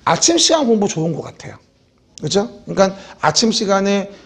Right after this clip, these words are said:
학원 와-, 빨리 와서 시간 되시면 일일학습 복습 노트 확인하셔야 돼요. 그리고 일월 달부터는 그 저번에 얘기했다시피 십일, 십이 육 주간의 익힙장에 있지 않습니까? 복습 노트가 육 주간에 여섯 장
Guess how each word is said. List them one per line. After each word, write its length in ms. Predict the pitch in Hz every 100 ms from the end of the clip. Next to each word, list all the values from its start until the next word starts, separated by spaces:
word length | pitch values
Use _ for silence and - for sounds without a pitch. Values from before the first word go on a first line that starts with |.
| -
학원 300 | - 202 220
와-, 280 | 190 143 -
빨리 240 | - 226 233
와서 480 | 123 120 214 208
시간 300 | 147 196 220
되시면 580 | 196 156 - 190 220 113 - - - -
일일학습 560 | 190 196 202 196 202 -
복습 260 | 160 -
노트 260 | 180 165 175
확인하셔야 640 | 160 202 196 214 208 151
돼요. 240 | - - - - - - -
그리고 240 | 175 202
일월 320 | 190 190 262 262
달부터는 1000 | 240 202 208 190 170 190 190 120 117 - - - - -
그 480 | 175 180 175 160 160
저번에 280 | 175 175 202
얘기했다시피 840 | 175 175 180 170 - 180 160 139 - -
십일, 360 | - 240 254 247
십이 300 | - 190 151
육 220 | 185 -
주간의 540 | 254 233 202 190 165 110
익힙장에 340 | 196 180 160
있지 180 | 123 151
않습니까? 380 | 131 127 120 135
복습 280 | - 156
노트가 460 | 139 123 143 185 - - - - - -
육 220 | - 131
주간에 300 | 170 131 131
여섯 240 | 147 175
장 200 | - 120